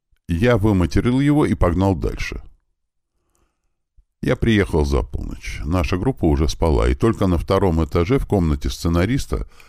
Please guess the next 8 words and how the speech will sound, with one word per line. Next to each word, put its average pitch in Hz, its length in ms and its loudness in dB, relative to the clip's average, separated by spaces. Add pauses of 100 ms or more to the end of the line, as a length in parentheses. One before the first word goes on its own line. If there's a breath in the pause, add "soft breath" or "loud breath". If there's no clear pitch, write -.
(120)
сквозь - 360 0
плотно 123 380 2
задернутые 85 720 2
шторы 151 300 0
пробивался 92 600 2
свет 98 300 0
настольной 87 460 0
лампы, - 480 -2